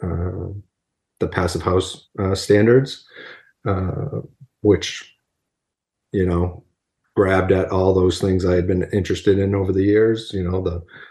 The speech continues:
healthy, durable, and comfortable homes. So,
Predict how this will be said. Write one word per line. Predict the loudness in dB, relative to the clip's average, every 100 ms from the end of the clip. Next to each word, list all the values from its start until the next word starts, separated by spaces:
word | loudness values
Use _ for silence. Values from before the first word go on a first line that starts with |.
| -4
healthy, | 0 2 2 0
durable, | 2 2 4 2 2
and | 0 -4 -8 _ _ -6
comfortable | -4 -2 -2 -2 0
homes. | -2 -2 -4 -6
So, | -4 -2 -2 -4